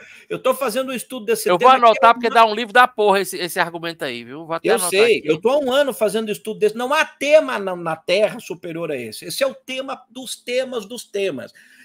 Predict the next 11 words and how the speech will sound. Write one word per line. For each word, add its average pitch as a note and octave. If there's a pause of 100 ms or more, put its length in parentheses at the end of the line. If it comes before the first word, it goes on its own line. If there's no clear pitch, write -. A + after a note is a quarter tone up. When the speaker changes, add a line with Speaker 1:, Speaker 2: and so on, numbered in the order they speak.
(120)
Speaker 1:
Se -
vo-, B3
o, B3+
o, -
o F#3+
que B3
vem C#4
aí, A3+ (120)
as D#3+
hierarquias A3
caídas G3+